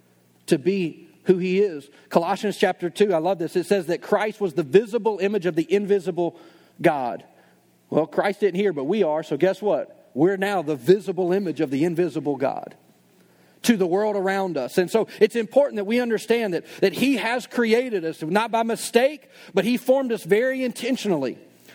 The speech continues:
So God determines who we are as our Father, but he determines how we work best as our Creator. He knows exactly what makes us tick.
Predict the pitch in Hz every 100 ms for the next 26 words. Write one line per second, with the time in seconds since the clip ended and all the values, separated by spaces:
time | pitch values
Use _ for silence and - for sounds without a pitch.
0 | - _ _ _ _ - 226 226 247 226
1 | - - 294 294 233 254 233 220 208 269
2 | 247 208 185 175 - 240 254 180 143 165
3 | 170 _ _ - - - 214 233 220 208
4 | 254 294 254 175 226 226 220 220 202 147
5 | 120 277 226 175 208 - - - - 196
6 | 190 196 - 202 208 208 143 110 - _
7 | _ _ _ _ _ _ _ _ _ _
8 | _ _ _ _ _ _ - 262 262 233
9 | 196 151 123 208 233 254 269 247 233 208
10 | 220 - 202 - 196 -